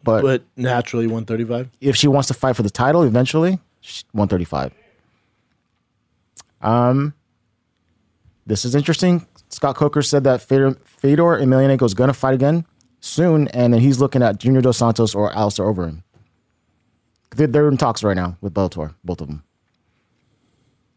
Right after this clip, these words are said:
Speaker 1: You don't like it?
Speaker 2: I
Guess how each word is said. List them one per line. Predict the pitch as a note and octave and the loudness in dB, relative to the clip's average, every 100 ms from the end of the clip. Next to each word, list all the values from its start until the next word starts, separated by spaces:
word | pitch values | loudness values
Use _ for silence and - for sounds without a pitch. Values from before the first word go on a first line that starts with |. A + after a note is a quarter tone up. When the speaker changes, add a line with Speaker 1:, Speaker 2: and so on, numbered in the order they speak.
| _ _ _ _ _ _ _ _ _ _ _ _ _ _ | _ _ _ _ _ _ _ _ _ _ _ _ _ _
Speaker 1:
You | G2+ | -4
don't | G#2 | -2
like | G#2+ - | -2 -4
it? | - _ _ _ _ _ | -12 _ _ _ _ _
Speaker 2:
I | - | -20